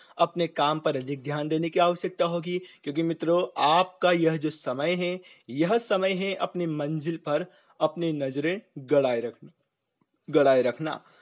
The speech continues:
इसलिए मित्रों, ध्यान रखिएगा कि आप अपनी जो भी नजरें हैं, जो भी मार्ग हैं, उन्हें लक्ष्य की ओर ही लेकर जाएं। पार्टनर से संबंधित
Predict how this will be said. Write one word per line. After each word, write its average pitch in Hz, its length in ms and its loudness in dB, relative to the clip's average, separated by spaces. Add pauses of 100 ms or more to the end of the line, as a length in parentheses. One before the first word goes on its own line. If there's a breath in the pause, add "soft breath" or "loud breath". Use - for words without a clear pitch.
(140 soft breath)
इसलिए 180 340 2
मित्रों, 165 360 -2
ध्यान 151 360 -2
रखिएगा 147 500 -2 (400 loud breath)
कि 160 80 4 (120)
आप 185 340 4
अपनी 185 360 -2 (280)
जो 135 360 2
भी 160 220 -4
नजरें 120 400 -8
हैं, 110 180 -18 (340)
जो 127 260 -2
भी 147 180 -4
मार्ग 165 400 2
हैं, 123 220 -10 (320 loud breath)
उन्हें 165 200 2
लक्ष्य 175 380 2
की 180 160 -2
ओर 170 180 2
ही 156 120 -4
लेकर 123 320 -4
जाएं। 101 220 -12 (400 soft breath)
पार्टनर 196 440 4
से 240 160 0
संबंधित 190 800 -2